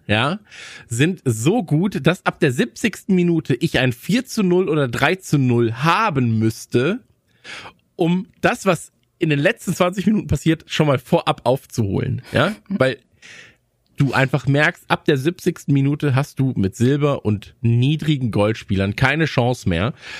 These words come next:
Ähm, und das Highlight für mich war, und jetzt kommen wir zu dem Punkt, das war nach sieben Matches oder acht Matches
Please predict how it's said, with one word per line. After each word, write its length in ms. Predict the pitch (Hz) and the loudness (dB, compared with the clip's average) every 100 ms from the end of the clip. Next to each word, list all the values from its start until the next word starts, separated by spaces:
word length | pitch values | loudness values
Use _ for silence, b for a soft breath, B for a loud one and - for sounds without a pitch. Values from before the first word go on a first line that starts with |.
| B B | B B
Ähm, 240 | 127 135 - | 0 0 -2
und 140 | - | 0
das 200 | 151 - | 0 0
Highlight 400 | 196 220 226 208 - 170 | 0 2 0 0 -2 -4
für 140 | 165 190 | 0 2
mich 240 | 165 131 | 2 2
war, 220 | 139 131 | 2 2
und 100 | 98 | 0
jetzt 180 | 135 131 | -2 0
kommen 200 | 165 143 | 0 2
wir 80 | 127 | 0
zu 220 | - 131 | 0 0
dem 240 | 123 175 | 2 0
Punkt, 280 | 170 156 147 | 0 -2 -2
das 140 | 117 - | 0 2
war 100 | 117 | 2
nach 180 | 117 | 0
sieben 480 | 113 117 143 180 185 | -2 -2 -2 0 2
Matches 380 | 165 127 - 147 | 2 -2 -4 -2
oder 200 | - - | -2 -2
acht 220 | - - | -4 -2
Matches 460 | - 92 - 101 | -2 -2 -4 -4